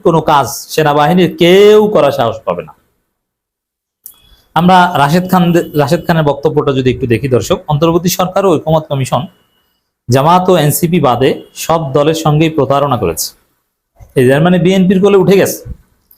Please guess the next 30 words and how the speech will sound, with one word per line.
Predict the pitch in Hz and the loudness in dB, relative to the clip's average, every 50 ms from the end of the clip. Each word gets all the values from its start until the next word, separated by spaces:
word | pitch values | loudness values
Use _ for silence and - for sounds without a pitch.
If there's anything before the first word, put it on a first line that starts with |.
| _ _ _ _ _ _ _ _ _ _ _ - 185 | _ _ _ _ _ _ _ _ _ _ _ -2 0
দেখেন, | 196 - 175 139 131 - | 2 2 0 -2 -2 0
অবশ্য | 151 185 214 214 - - 233 233 220 - - - - _ - | 2 2 2 2 2 4 4 4 2 0 -4 -10 -12 _ -2
এ-, | 170 180 180 180 180 | 0 0 0 0 0
এই | 185 156 139 139 143 | 0 0 2 0 0
গণ | 156 147 151 156 | 0 0 0 2
অধিকার | 170 180 185 190 196 196 | 2 2 2 2 2 0
পরিষদের | 190 196 190 185 185 190 180 190 156 | 2 0 0 0 0 0 0 0 0
ভিপি | 127 131 156 160 160 185 | 2 0 0 0 2 2
নূরের | 180 175 175 185 185 | 2 2 4 4 4
বক্তব্য | 180 180 170 - - 185 180 185 | 2 2 0 0 0 0 2 2
আর | 175 | 2
রাশেদের | 160 151 143 - - 160 170 160 | 2 0 -2 -2 -2 -2 0 0
বক্তব্য | 156 151 156 - 170 160 | 0 -2 0 -2 -2 0
মিলবে | 147 135 123 117 113 107 | 0 0 0 0 0 0
না, | 107 107 | 0 -2
কারণ | - 147 156 151 123 | -2 -4 -4 -2 -2
ভিপি | 139 156 160 180 | -2 0 0 0
নূরকে | 190 196 185 180 202 | 0 0 -2 -2 -4
বিএনপি | 185 156 165 170 165 156 175 180 | -2 -2 -2 -2 0 0 -2 -2
পিটিয়েছে, | 175 190 180 170 156 127 104 - - - - _ _ _ _ _ - | -2 -2 0 0 0 0 -2 -4 -10 -14 -20 _ _ _ _ _ -2
রাশেদকে | 139 147 151 - 190 170 185 190 170 | -2 0 0 -2 -4 -4 -2 -4 -2
পিটায় | - 180 160 - 143 120 | -2 -2 0 0 0 0
নাই। | 104 98 90 87 - - | -2 -2 -6 -8 -6 -6
এ | 147 | -4
কারণে | 139 170 165 175 175 175 | -2 -2 0 0 0 0
রাশেদের | 156 151 143 - 175 170 180 175 180 | 0 0 0 -2 -2 -2 -2 -2 -2
প্রেম | - - 175 175 170 160 | -2 -2 0 0 0 0
প্রচুর, | - 202 196 180 196 143 101 - - - _ _ _ _ _ _ _ _ _ | 0 -2 0 2 0 0 0 -2 -6 -14 _ _ _ _ _ _ _ _ _
কারণ | - 160 170 185 175 175 214 | -2 0 0 2 0 0 0
যদি | 165 156 170 165 190 190 185 185 185 | 0 2 2 2 2 0 0 -2 -6